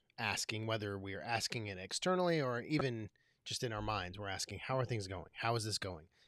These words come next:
How is this ministry working? Is it doing what it's supposed to?" The problem is, is that we oftentimes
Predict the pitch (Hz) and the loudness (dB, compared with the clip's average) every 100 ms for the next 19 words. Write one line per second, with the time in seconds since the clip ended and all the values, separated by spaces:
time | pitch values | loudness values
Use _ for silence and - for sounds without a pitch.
0 | - 131 147 123 120 135 120 - 104 95 | -2 4 4 4 2 2 2 0 -2 -6
1 | 98 101 107 110 139 147 147 139 131 107 | -6 -4 -2 -2 2 4 6 4 4 0
2 | 110 101 - - - _ _ _ _ _ | 0 0 -2 -10 -18 _ _ _ _ _
3 | _ - 139 202 254 202 143 139 143 123 | _ -4 8 10 12 10 8 6 6 6
4 | 131 117 110 - 113 139 139 139 143 107 | 4 4 0 -4 -2 4 6 6 6 4
5 | 131 135 196 170 104 90 104 117 - | 2 2 0 0 0 -4 -4 -4 -4